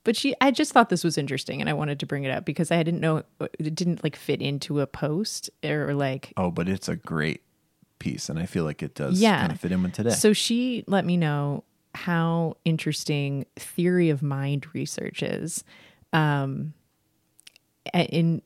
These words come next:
Speaker 1: in regards to why kids lie so much between the ages of three and six. And basically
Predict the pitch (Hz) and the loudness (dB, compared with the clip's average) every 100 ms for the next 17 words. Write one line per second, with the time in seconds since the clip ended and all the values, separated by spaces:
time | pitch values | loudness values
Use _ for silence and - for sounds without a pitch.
0 | _ 180 185 185 156 156 151 143 - 156 | _ 4 6 4 4 4 4 2 -2 0
1 | 151 139 - - 147 156 147 147 - 156 | 0 0 -4 -6 -2 0 0 -2 -2 -2
2 | 139 160 233 262 - 165 151 147 - 151 | -2 -4 0 0 2 0 2 0 -2 -4
3 | - 147 139 143 139 143 - 143 135 135 | -2 -2 0 -2 0 -2 -4 -4 -2 -2
4 | - - - - - 180 208 226 202 - | -6 -8 -10 -10 0 2 2 0 0 -2
5 | 147 139 139 | 0 0 -2